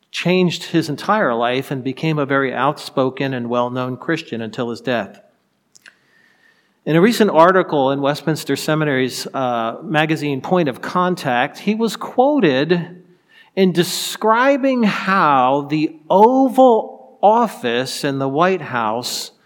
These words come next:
was designed. It is designed, and the experience of going to see the president in the Oval Office is designed to overawe visitors,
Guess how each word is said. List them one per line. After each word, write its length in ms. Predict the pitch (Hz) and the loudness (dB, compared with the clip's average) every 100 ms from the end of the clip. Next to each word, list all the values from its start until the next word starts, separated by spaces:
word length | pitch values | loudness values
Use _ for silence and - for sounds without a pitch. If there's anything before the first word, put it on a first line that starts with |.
| _ _ _ _ _ - | _ _ _ _ _ -4
was 240 | 143 160 | 0 0
designed. 880 | 160 151 123 165 180 135 98 92 - - _ _ _ _ _ _ _ _ _ _ _ _ _ _ _ - | 0 -4 0 2 2 2 -2 -10 -20 -20 _ _ _ _ _ _ _ _ _ _ _ _ _ _ _ 0
It 160 | 170 | 2
is 160 | 285 254 | 4 2
designed, 880 | - 185 135 156 170 131 104 113 131 | 0 0 0 2 2 2 -2 -6 -4
and 160 | 143 156 | -2 0
the 100 | 156 | -2
experience 760 | 160 - - 247 196 147 143 | -4 -4 -2 2 2 0 0
of 160 | 156 143 | -4 0
going 280 | 180 180 170 | 2 2 0
to 100 | 156 | -6
see 260 | - 240 | -2 0
the 140 | 254 175 | 2 0
president 640 | - 131 123 131 135 131 | 0 0 0 -4 -4 -4
in 160 | 170 180 | 0 2
the 100 | 151 | 2
Oval 500 | 147 165 151 139 127 | 2 0 2 -4 0
Office 520 | 143 139 - 117 - | 0 0 -2 -6 -4
is 120 | 131 | -6
designed 1000 | - 131 117 156 190 139 113 120 131 - - - - | -6 -6 -2 2 2 2 -2 -6 -10 -14 -20 -20 -18
to 340 | - 170 156 - - | -2 2 2 -2 4
overawe 920 | 180 214 247 233 233 247 247 214 - - _ _ _ - - 220 185 151 120 120 160 190 160 - - _ _ _ _ - | 8 8 6 2 4 6 4 0 -10 -20 _ _ _ -8 -4 2 6 6 6 6 4 2 -2 -12 -20 _ _ _ _ -8
visitors, 920 | 139 226 170 156 110 92 101 - - | 6 6 6 -2 -2 -6 -10 -12 -14